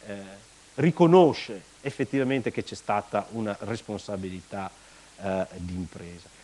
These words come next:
Ecco, inserirla all'interno delle politiche pubbliche secondo me è la vera grande novità, cioè nel senso la grande differenza tra il fatto che le imprese si, si diano da fare, tra la filantropia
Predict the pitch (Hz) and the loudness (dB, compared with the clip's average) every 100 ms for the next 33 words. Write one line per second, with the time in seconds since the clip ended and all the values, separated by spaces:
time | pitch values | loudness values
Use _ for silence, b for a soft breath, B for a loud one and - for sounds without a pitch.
0 | b b 156 165 - - 190 185 185 180 | b b 4 4 4 4 6 6 6 6
1 | 254 233 196 170 151 214 208 165 156 - | 8 8 8 6 6 4 6 4 2 2
2 | 156 190 175 160 - 190 220 214 220 208 | 2 4 2 0 2 2 4 2 2 0
3 | - 151 147 147 165 170 123 147 151 135 | 0 0 2 2 4 4 4 4 4 4
4 | 127 131 131 120 104 101 - 90 - 120 | 2 2 0 -2 -4 -6 -10 -14 -8 -4
5 | 135 135 170 151 123 - 113 120 180 214 | -2 -2 2 0 0 0 0 2 2 4
6 | 175 165 - 135 113 95 - - 135 120 | 4 2 2 2 0 -4 -8 0 4 4
7 | - B B 120 - 190 190 165 147 156 | 2 B B -4 6 6 6 4 2 4
8 | 175 160 - 139 - 139 156 151 123 - | 2 0 -2 -6 -4 0 2 4 2 0
9 | 104 101 95 131 139 - 151 147 139 135 | 0 0 0 2 2 4 4 4 2 -2
10 | - 127 92 | 0 0 0